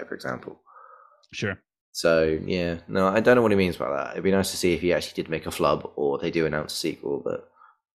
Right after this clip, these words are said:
Speaker 1: we'll see.
Speaker 2: Hmm. Is that something, as a fan of Kojima, you'd want him to be working on, or would
Speaker 1: No,
Speaker 2: you
Speaker 1: I
Speaker 2: like
Speaker 1: wouldn't.
Speaker 2: to see him go back to something else?
Speaker 1: I'd like to see him do something else.
Speaker 2: Right.
Speaker 1: Um,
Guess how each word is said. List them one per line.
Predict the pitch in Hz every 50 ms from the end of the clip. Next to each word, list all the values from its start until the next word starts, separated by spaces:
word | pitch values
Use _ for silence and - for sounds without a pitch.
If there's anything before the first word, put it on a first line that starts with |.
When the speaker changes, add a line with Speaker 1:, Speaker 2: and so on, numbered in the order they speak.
| _ _ _ _ _ _ _ _
Speaker 1:
we'll | 80 78
see. | - - - - - _ _ _ _ _ _ _ _ _ _ _ _ _ _ _ _ _ -
Speaker 2:
Hmm. | 110 104 98 92 87 90 - _ _ _ _ - - _ _ _ -
Is | 120 117
that | - 131 123
something, | 156 147 143 143 135
as | 127 131 117 117
a | 120 113 107
fan | - - 120 113 110
of | 104 98
Kojima, | - 98 113 110 104 101 98
you'd | 101 98 98
want | 98 104 107
him | 120 113
to | - 117
be | 120
working | 117 117 113 117 127 127
on, | 131 120 -
or | - 95 95 92 92 95 95
would |
Speaker 1:
No, | 101 110 127 143
Speaker 2:
you | 143
Speaker 1:
I | 120
Speaker 2:
like | 101 101
Speaker 1:
wouldn't. | 110 104 92
Speaker 2:
to | 87
see | 87 98
him | 95 95 95 90 - _ _ _ _
go | - 104
back | 95 92 87 -
to | -
something | - 98 95 101 95
else? | 92 90 92 - _ _ _ _
Speaker 1:
I'd | - 107 101
like | 98 92 82
to | 80
see | 78 92 90
him | 82
do | 87 82
something | - - - 87 95
else. | 92 76 69 - - - - - - _ _ _ _ _ _ _ -
Speaker 2:
Right. | 104 92 90 - _ _ - - _ _ _ _ _ _ -
Speaker 1:
Um, | 85 85 82 82 82 82 80 80 80 80 - -